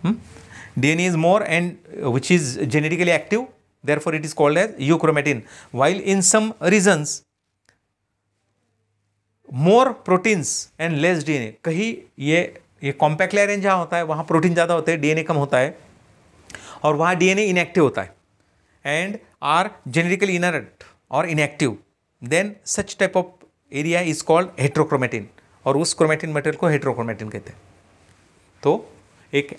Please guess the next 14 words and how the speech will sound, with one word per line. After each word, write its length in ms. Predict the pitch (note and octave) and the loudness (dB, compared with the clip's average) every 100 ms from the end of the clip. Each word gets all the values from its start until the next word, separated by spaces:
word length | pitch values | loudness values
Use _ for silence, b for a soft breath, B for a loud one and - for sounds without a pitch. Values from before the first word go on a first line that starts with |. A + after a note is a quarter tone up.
| - | -6
एक्टिव, 460 | C3 - - B3 D#3 | -6 -4 -2 -2 -2
जेनेटिकली 540 | A#2 D#3 E3 F#3 G3 G#3 | 0 0 0 0 -2 -2
एक्टिव 320 | D3 - A#3 A3+ | -4 -2 -2 0
क्रोमेटिन 500 | - F3+ F3 F#3+ F#3 | 0 0 0 -2 -2
को 120 | G3 | -2
यूक्रोमेटिन 600 | F3 G3+ F#3+ F3 E3 E3 | 0 0 0 0 0 -2
कहा 200 | D#3 C#3 | -2 -2
जाता 220 | B2+ C3 | -2 -4
है, 80 | C3+ | -4
जिसमें 280 | A#2+ - D3 | -6 -4 0
डीएनए 240 | C#3+ C#3 C3+ | 2 2 2
ज़्यादा 220 | B2 A#2+ | 0 0
होता 200 | G#2 | -2
है, 100 | G2 | -8